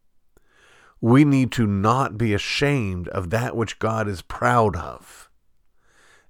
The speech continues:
including God's, uh, judgment on those who are outside the kingdom. He delights in it. That said,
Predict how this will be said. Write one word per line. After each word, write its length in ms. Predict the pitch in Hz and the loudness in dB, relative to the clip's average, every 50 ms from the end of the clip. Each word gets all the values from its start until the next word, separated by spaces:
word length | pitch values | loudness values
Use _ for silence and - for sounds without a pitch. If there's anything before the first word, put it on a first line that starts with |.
| _ - | _ -4
including 880 | 110 110 101 - - - - 135 139 143 139 110 92 90 87 82 87 - - - - - _ _ _ | -2 -2 -2 -4 -4 -2 2 4 6 6 6 4 2 -2 -4 -10 -14 -16 -20 -20 -20 -20 _ _ _
God's, 640 | - 104 95 - - 104 101 101 95 90 87 - - - _ - - _ _ - | -4 -4 -4 -2 -2 -2 -2 -2 -4 -6 -8 -8 -10 -12 _ -20 -20 _ _ -18
uh, 220 | - - 82 - - - - _ _ _ _ _ _ _ _ _ _ _ _ _ _ _ _ _ _ _ - - - 123 123 | -16 -14 -14 -14 -16 -18 -20 _ _ _ _ _ _ _ _ _ _ _ _ _ _ _ _ _ _ _ -20 -16 -10 -8 -8
judgment 960 | 92 - - 110 107 120 131 123 - - 82 71 - - 80 - - - - - - _ _ _ _ _ _ _ _ _ _ _ _ _ _ _ _ _ _ _ _ _ _ _ _ _ _ | -4 0 2 4 4 4 2 0 -2 -8 -8 -8 -10 -10 -14 -14 -12 -12 -12 -12 -16 _ _ _ _ _ _ _ _ _ _ _ _ _ _ _ _ _ _ _ _ _ _ _ _ _ _
on 220 | - 101 107 98 90 | -4 -2 -2 0 0
those 320 | 92 92 98 101 95 - | 0 0 0 -2 -2 -4
who 160 | - 104 95 | -4 -4 -4
are 160 | 92 98 - - | -4 -4 -6 -6
outside 580 | 87 87 90 90 - - - 87 82 82 76 | -8 -8 -8 -10 -10 -10 -10 -10 -10 -12 -14
the 80 | 78 - | -16 -16
kingdom. 520 | - - 139 131 131 113 95 87 - - _ _ _ _ _ _ _ _ _ _ | -12 -8 -6 -6 -6 -6 -6 -10 -12 -16 _ _ _ _ _ _ _ _ _ _
He 200 | - - 98 98 | -14 -10 -8 -4
delights 560 | 85 104 104 101 98 101 110 127 127 - - | -2 0 0 2 2 2 0 0 -2 -2 -2
in 120 | 120 107 92 | 0 0 0
it. 320 | 87 - - - - - - _ _ _ _ _ _ _ _ _ _ _ _ _ _ _ _ _ _ _ _ _ _ _ _ _ _ _ _ _ _ _ _ | -2 -6 -10 -16 -18 -18 -20 _ _ _ _ _ _ _ _ _ _ _ _ _ _ _ _ _ _ _ _ _ _ _ _ _ _ _ _ _ _ _ _
That 400 | - 98 92 123 135 147 151 - | -8 -2 2 2 2 2 0 -4
said, 600 | - - - 147 180 190 156 76 80 - - - | -6 -8 -6 -6 -6 -6 -6 -8 -12 -16 -20 -20